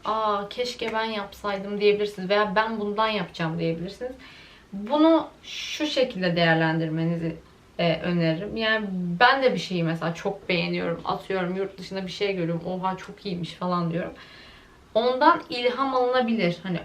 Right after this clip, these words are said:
oradan yola çıkabilirsiniz ama, e, onun aynısını yapmak, onun birebirini yapmak hiçbir şekilde sizi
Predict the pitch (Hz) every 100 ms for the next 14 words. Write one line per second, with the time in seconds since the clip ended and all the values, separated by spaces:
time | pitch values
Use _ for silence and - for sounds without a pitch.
0 | - 202 220 247 247 247 247 240 247 -
1 | - 220 214 247 254 294 311 - 220 180
2 | - - - - - - 196 185 175 -
3 | 208 240 165 - 196 208 233 - 208 190
4 | 175 175 175 175 196 214 226 180 196 220
5 | 220 220 226 208 202 226 226 - - 226
6 | - 226 - 220 196 190 202 226 214 202
7 | 202